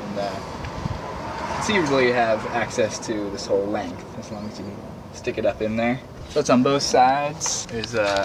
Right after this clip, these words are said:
clean shot of it without anything in here. Pretty basic. Got the speakers in set, little four-by-sixes there. So in the future, depends on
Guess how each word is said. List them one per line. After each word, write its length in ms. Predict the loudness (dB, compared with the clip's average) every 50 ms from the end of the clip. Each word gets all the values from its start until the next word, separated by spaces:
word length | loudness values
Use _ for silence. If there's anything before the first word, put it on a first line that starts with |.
| 4 2 2
clean 300 | -2 -2 -2 -2 0 0
shot 300 | 2 4 6 6 6 6
of 100 | 2 -2
it 100 | -2 -4
without 380 | -6 -6 -4 -2 -2 -2 -2
anything 460 | -4 -4 -4 -4 -2 -2 -2 0 0 0
in 100 | 0 0
here. 300 | 2 0 0 0 -2 -4 0 0 0 0 0 -4 -16 -18 -18 -18 -16 -16 -14 -10
Pretty 180 | -6 -4 -2 2
basic. 540 | 4 4 4 4 4 2 0 -2 -2 -4 -14 -16 -16 -16 -16 -16 -16 -16 -16 -16 -16 -14 -14 -14 -14 -14 -10
Got 200 | -10 -10 -10 -8
the 80 | -10 -10
speakers 500 | -6 -2 -2 -2 -2 -2 -4 -4 -2 -2
in 140 | 0 2 2
set, 360 | 2 4 4 4 4 4 0 -6 -16 -18 -18 -18 -18 -18 -18 -18 -16 -14 -14
little 120 | -14 -14 -14
four-by-sixes 1000 | -10 -4 -2 -2 0 2 2 2 2 0 -4 -8 -8 -8 -8 -8 -8 -8 -6
there. 280 | -6 -6 -4 -4 -6 -8 -10 -16 -18 -20 -20 -20 -20 -20 -14 -4 -2 -2 -2 -2 -4 -12 -14 -14 -12 -8
So 100 | -4 -2
in 60 | 0
the 80 | 0 0
future, 540 | 0 0 -2 -2 0 -2 -2 -2 -2 -2 -2 -6 -10 -14 -14 -12 -12 -12 -14 -14 -14 -14 -14 -16 -16 -16 -16 -16 -16 -16 -16 -16 -18 -18 -18 -16 -16
depends 340 | -12 -8 -6 -6 -6 -4 -2
on 580 | 0 0 2 0 0 0 -2 -4 -4 -8 -10